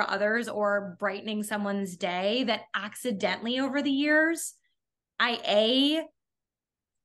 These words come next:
I don't think I, until this past year,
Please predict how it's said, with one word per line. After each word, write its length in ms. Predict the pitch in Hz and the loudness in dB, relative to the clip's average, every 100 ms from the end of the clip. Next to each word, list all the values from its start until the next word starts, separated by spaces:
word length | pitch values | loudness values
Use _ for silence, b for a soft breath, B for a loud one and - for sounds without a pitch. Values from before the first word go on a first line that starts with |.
| _ | _
I 120 | - 302 | 2 2
don't 160 | 320 | 2
think 140 | 214 202 | 2 2
I, 260 | 196 - - _ - | 0 -4 -12 _ -8
until 300 | 220 220 220 | -6 -4 -2
this 160 | 202 202 | -4 -2
past 360 | 190 196 - | -2 -2 -4
year, 720 | 202 190 190 190 214 262 262 | -10 -8 -4 0 0 0 -4